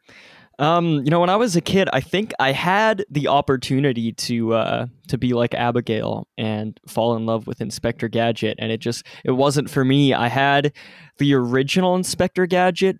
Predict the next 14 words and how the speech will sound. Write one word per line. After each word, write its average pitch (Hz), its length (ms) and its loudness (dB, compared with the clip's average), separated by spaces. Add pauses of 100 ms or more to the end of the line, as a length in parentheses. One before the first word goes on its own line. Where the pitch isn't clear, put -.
(160)
V 170 200 -2
H 165 180 -2
S, 175 360 0
you 135 80 0
know, 131 160 4
like, 127 140 0
the 127 60 0
one 120 160 2
from 117 540 -4 (160)
nineteen 120 320 -2
ninety-eight 120 480 -2
with - 160 -8
Matthew 123 300 -4
Broderick. 135 640 -4